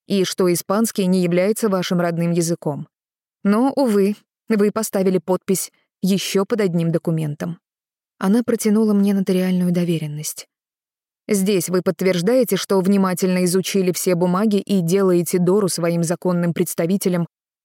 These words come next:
осознанно и по доброй воле. Так что лазеек почти не остается".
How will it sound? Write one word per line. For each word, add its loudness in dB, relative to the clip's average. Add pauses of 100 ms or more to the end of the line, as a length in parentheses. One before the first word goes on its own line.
осознанно 0
и -2
по -4
доброй 0
воле. -6 (600)
Так -6
что -2
лазеек 2
почти -2
не 0
остается". -6